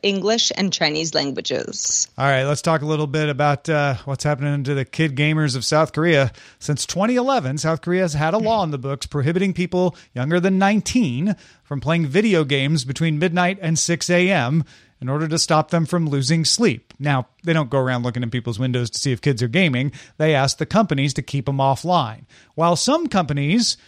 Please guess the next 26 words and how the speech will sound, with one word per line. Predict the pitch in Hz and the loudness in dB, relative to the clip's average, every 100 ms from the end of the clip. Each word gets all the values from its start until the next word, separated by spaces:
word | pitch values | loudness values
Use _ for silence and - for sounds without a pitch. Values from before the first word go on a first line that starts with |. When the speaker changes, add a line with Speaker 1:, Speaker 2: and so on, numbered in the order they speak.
| _ - | _ -2
Speaker 2:
will | 165 | -2
try | - 202 | 2 2
to | 196 | 2
check | - 190 170 | 0 0 0
your | 156 | 2
age | 175 175 135 | 2 2 0
through | - 147 | -4 -4
technical | - 160 202 185 185 180 165 | -2 -4 -2 0 0 0 2
means, | 170 190 143 180 175 | 2 2 2 0 0
quote | - 156 | 0 0
unquote, | 139 131 131 127 160 - - - - | 0 -2 -2 0 -2 -4 -20 -20 -6
Microsoft | 170 294 285 - 165 165 | 0 0 0 0 0 0
chose | - 190 175 | 2 2 2
to | 170 | -2
just | 143 208 - | 0 0 -2
restrict | 156 147 190 208 202 | -4 -4 -2 -2 -2
all | 202 202 196 | 0 2 2
Xbox | 196 - 180 - | 0 2 0 2
Live | 190 196 | 2 2
accounts | 165 147 147 - | 0 -2 -2 -4
to | |
people | 135 156 151 | -2 0 2
nineteen | 147 151 151 143 | 0 0 -2 -2
years | 135 127 | -2 0
or | 131 | 0
older. | 113 107 | 0 -4